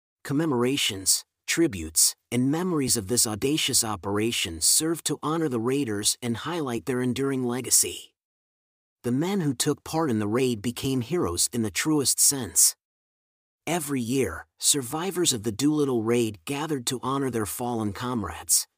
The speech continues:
a tradition that kept their shared experience alive. One poignant symbol of their bond was a set of eighty silver goblets,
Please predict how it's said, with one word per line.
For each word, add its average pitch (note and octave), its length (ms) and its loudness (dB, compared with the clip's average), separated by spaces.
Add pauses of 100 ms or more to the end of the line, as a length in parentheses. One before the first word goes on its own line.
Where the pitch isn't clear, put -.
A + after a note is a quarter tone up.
(100)
a B2 80 -10
tradition D3 600 -2
that G2+ 180 -6
kept - 300 -8
their G#2+ 140 2
shared B2+ 340 -2
experience B2+ 640 2
alive. A2 640 -6 (920)
One F3 320 -4
poignant D#3 520 0
symbol C3+ 380 4
of F2+ 80 -4
their G#2+ 120 0
bond F#2+ 460 -4
was B2 160 0
a C3 80 0
set E3 300 2
of A2+ 100 -8
eighty D#3 260 -2
silver C#3 420 2
goblets, A#2 640 -2